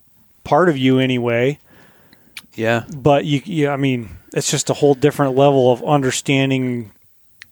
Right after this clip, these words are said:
Speaker 1: nature. And I mean, like, that animal wasn't gonna die a nice death.
Speaker 2: No.
Speaker 1: You know, so,
Speaker 2: Hell no.
Speaker 1: you know, you put him down and
Speaker 2: Maybe he made it another year. Maybe he made it two more years. Maybe he made it four or five more years.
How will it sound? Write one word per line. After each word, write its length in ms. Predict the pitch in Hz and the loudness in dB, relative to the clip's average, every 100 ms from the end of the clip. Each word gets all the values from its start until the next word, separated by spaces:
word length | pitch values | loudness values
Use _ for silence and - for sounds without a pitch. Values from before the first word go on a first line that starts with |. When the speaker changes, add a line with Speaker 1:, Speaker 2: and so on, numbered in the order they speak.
| _ _ - | _ _ -10
Speaker 1:
nature. 600 | 131 127 139 151 175 165 | -4 2 2 2 4 4
And 80 | |
I 40 | 143 | 4
mean, 240 | 143 131 - - - | 4 2 -2 -12 -2
like, 180 | 135 117 | -2 2
that 220 | 131 151 | 4 4
animal 320 | 175 170 143 | 4 4 4
wasn't 300 | 131 123 117 | 4 2 -2
gonna 140 | 117 110 | -8 -6
die 200 | 117 113 | -4 -4
a 60 | 117 | -4
nice 280 | 113 113 | -8 -8
death. 420 | - 135 - - _ _ - _ _ - | -8 -8 -10 -16 _ _ -20 _ _ -8
Speaker 2:
No. 240 | 196 196 - - - - - - _ - | -2 -2 -4 -12 -18 -20 -20 -20 _ -14
Speaker 1:
You 200 | 277 156 | -4 -2
know, 160 | 131 120 | 0 -2
so, 400 | - 147 127 120 - - - | -2 2 2 2 -4 -18 -2
Speaker 2:
Hell 160 | 180 | 0
no. 200 | 156 120 | 2 2
Speaker 1:
you 60 | 156 | 4
know, 100 | 160 | 4
you 160 | 156 139 | 4 2
put 220 | 180 190 | 2 4
him 120 | 160 | 4
down 360 | 139 147 170 151 | 4 4 4 2
and 100 | 127 | 2
Speaker 2:
Maybe 200 | 135 143 | 2 0
he 80 | 143 | 2
made 220 | 139 139 | 4 2
it 40 | 139 | 2
another 280 | 139 139 | 2 2
year. 240 | 135 139 120 | 4 4 2
Maybe 280 | 120 120 123 | 0 0 0
he 60 | |
made 180 | 127 127 | 2 0
it 80 | 123 | 0
two 160 | 151 | -2
more 160 | 143 127 | -2 -2
years. 120 | 113 | -4
Maybe 260 | 123 139 185 | -2 -2 -2
he 40 | |
made 180 | 175 180 | 0 -2
it 60 | 160 | -2
four 200 | 170 165 | -2 0
or 40 | |
five 300 | 151 151 156 | 2 2 2
more 140 | 143 127 | 0 -4
years. 280 | 120 110 | -2 -4